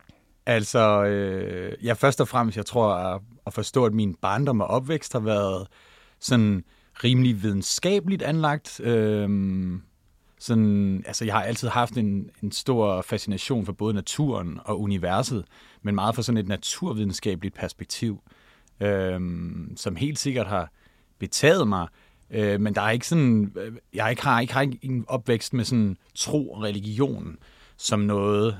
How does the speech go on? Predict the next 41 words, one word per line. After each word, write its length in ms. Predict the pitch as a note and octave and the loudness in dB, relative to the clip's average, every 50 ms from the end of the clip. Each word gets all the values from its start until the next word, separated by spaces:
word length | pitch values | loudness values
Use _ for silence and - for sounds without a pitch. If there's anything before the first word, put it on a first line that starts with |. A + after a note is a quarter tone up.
| A2 | -10
som 200 | - - - A2 | -10 -8 -4 -2
noget, 220 | G2+ G2 G2 G#2 G2+ | -2 -2 -2 -2 -4
der 80 | G#2+ | -4
sådan 240 | F#2 - - G2+ F#2 | -6 -4 -4 -6 -6
fyldte 340 | - - - A2 G#2 G#2+ A#2 | -6 -6 -6 -6 -4 -4 -4
overhovedet, 560 | A2 F#2+ G2 - - G2 F#2 F#2+ G2 G#2 G#2 | -6 -6 -8 -10 -10 -8 -6 -4 -6 -6 -8
og 500 | - - F2 F2 E2+ E2+ E2+ E2 - - - | -10 -12 -12 -10 -10 -10 -10 -12 -12 -12 -6
heller 200 | - B2 C3 A#2 | -4 -4 -2 -2
ikke 160 | F#2+ G2 - - | -4 -4 -8 -8
faktisk 360 | - D#2 - - - F#2+ - | -10 -10 -10 -10 -12 -12 -12
spiritualitet. 960 | - _ G2 F#2+ F2+ - - F2 E2+ E2+ - - - - C3 A2+ - - _ _ _ - _ _ _ _ _ _ _ _ _ | -10 _ -10 -10 -10 -10 -10 -10 -10 -10 -10 -8 -6 -6 -6 -8 -10 -16 _ _ _ -20 _ _ _ _ _ _ _ _ _
Øhm, 920 | - G#2+ G#2 G2 F#2+ F#2+ F#2 F#2 F2+ F2+ F2+ F2 F2 F2 F2 F2 E2+ E2+ - _ _ _ _ _ - _ _ | -4 -2 -2 0 -2 -2 -2 -2 -2 -4 -4 -4 -6 -6 -6 -6 -8 -10 -12 _ _ _ _ _ -20 _ _
så 180 | _ - - A#2 | _ -4 -4 -2
det 80 | G#2 G#2+ | -2 -2
er 40 | G#2 | 0
sådan, 360 | - C#3 C#3+ C3+ A#2+ G2+ F#2 - _ _ _ _ | 0 2 2 2 2 0 -2 -6 _ _ _ _
også 200 | - A2 - - | -4 -4 -2 2
da 80 | - B2+ | 4 4
jeg, 260 | A2+ G2+ G2 F#2 F2 - _ _ _ _ - _ - _ - - _ _ - _ _ _ _ _ _ | 4 4 4 2 0 -4 _ _ _ _ -20 _ -20 _ -20 -20 _ _ -20 _ _ _ _ _ _
øh, 300 | A2 A2+ G#2+ G#2 G#2 G#2 | 0 2 2 4 4 4
jeg 100 | G#2 G2+ | 2 4
valgte 180 | A2+ A2+ A2 | 2 2 2
også 140 | G#2+ - - - | 2 0 0 -2
ikke 160 | C3 B2 A2+ | -4 0 0
at 80 | B2 G2+ | 0 0
blive 120 | A#2+ A2+ | 0 -2
konfirmeret, 720 | - - A#2 G#2 - A2 G#2 G#2 B2 D#3+ F#3 F3 D#3 B2 A2+ | 0 -2 -2 -2 0 0 2 2 2 2 2 0 -2 -2 0
da 60 | B2+ | 0
jeg 120 | B2 A#2+ A#2+ | 0 0 0
var 80 | B2 | -2
teenager. 680 | A2+ - - C#3+ C#3 C#3 C3 C3 B2+ A#2+ - B2+ G#2+ F#2 F#2 - - | -4 -4 -6 -4 -2 -2 -2 -2 -2 -2 -2 -2 -2 -2 -4 -4 -2
Øhm, 680 | A2+ A2 G#2 G2+ G2+ G2 G2 G2 G2 F#2+ F#2 F#2 F2+ - _ _ _ - | 0 2 4 4 4 2 2 0 0 0 -2 -4 -6 -10 _ _ _ -10
jeg 100 | F#2 F2+ | -6 -4
havde 100 | G2+ F#2+ | -4 -4
måske 200 | F2 - - G2 | -4 -6 -6 -6
heller 160 | G#2 F#2 E2+ | -6 -6 -6
ikke 120 | F#2+ F#2 - | -8 -6 -8
lige 100 | G2+ F#2+ | -8 -6
den 180 | - G2+ E2+ - _ | -6 -8 -10 -6 _
bedste 320 | A#2 A2 - - - G#2 | -4 -4 -4 -4 -8 -10
præst, 640 | - - - - - C3 C3+ - - - - - | -10 -10 -4 0 0 0 0 -4 -10 -14 -16 -18